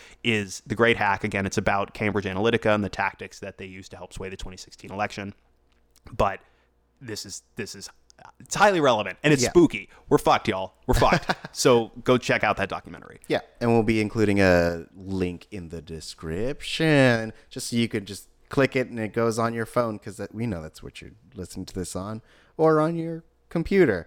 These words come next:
Speaker 2: which also goes to Netflix. <laughs> Go to Netflix. Anyway, um, me, I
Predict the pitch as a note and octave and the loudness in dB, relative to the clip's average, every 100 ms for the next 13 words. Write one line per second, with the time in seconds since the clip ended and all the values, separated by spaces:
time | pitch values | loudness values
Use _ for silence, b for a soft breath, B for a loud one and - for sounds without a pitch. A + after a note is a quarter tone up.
0 | b - D#3 E3+ - D#3 B2 B2 - - | b 0 2 2 4 2 4 2 2 0
1 | A#2 G2 - G2+ F2 - B B B _ | 0 0 -2 -4 -4 -12 B B B _
2 | _ _ - E3+ G3 G3 G3+ A#3+ - C#3 | _ _ -4 2 4 4 4 2 2 0
3 | A2+ - B B D3+ B2+ G#2+ G2+ - A#2 | 0 -2 B B 4 6 6 4 2 2
4 | A2+ A#2 - - A2+ D3+ A3 A#2+ G2+ G#2 | 0 -2 -14 -2 2 4 4 2 -4 -12
5 | b b b _ B2 B2+ D3+ E3 F#3+ | b b b _ 0 2 2 0 -2